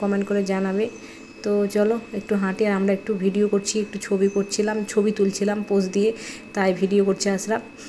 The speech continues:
আশরাফকে দিয়েছি ভিডিও করতে। তো চলো এবার ওভারব্রিজ পার হতে হবে, কারণ এপাশে তো আর যাওয়া যাবে না, ওপাশে ট্রেন দাঁড়িয়ে আছে,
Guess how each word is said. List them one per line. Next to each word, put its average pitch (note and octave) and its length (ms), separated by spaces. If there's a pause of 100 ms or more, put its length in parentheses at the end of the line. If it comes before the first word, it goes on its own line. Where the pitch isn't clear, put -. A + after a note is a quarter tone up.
(240)
আশরাফকে G3+ 340
দিয়েছি G3 340
ভিডিও F#3+ 360
করতে। G#3 420 (560)
তো G3 460 (320)
চলো G#3 240 (200)
এবার G3+ 240
ওভারব্রিজ G3 520
পার F#3 180
হতে F3+ 200
হবে, F3 300
কারণ F#3 500
এপাশে G3 360
তো G3 120
আর F#3+ 100 (100)
যাওয়া G3 220
যাবে G#3+ 220
না, G3+ 160 (400)
ওপাশে F#3+ 240
ট্রেন F#3+ 280
দাঁড়িয়ে G3 300
আছে, G3 320